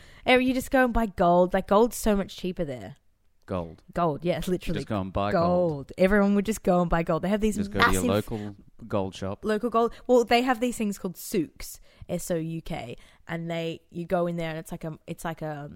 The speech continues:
Speaker 1: a village market.
Speaker 2: Like a market, yeah.
Speaker 1: But it's just so much gold. Um, and Mum bought <laughs> so much gold. I remember her just dripping in gold as a kid.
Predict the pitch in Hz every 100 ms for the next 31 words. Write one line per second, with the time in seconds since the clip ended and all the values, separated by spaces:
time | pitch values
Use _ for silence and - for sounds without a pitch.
0 | - - 151 165 156 147 - 143 139 185
1 | - 92 90 - - 95 - 107 - 185
2 | 170 - 185 - 196 240 254 226 202 -
3 | 180 165 - - - - - - _ _
4 | 165 156 151 147 143 - - - - -
5 | - - _ _ _ 196 202 185 196 202
6 | 202 208 202 _ - 190 - - - 196
7 | 214 214 - - 202 196 175 - - -
8 | - 208 226 233 254 226 208 226 - -
9 | 180 180 196 170 156 151 147 143 147 151
10 | - 113 113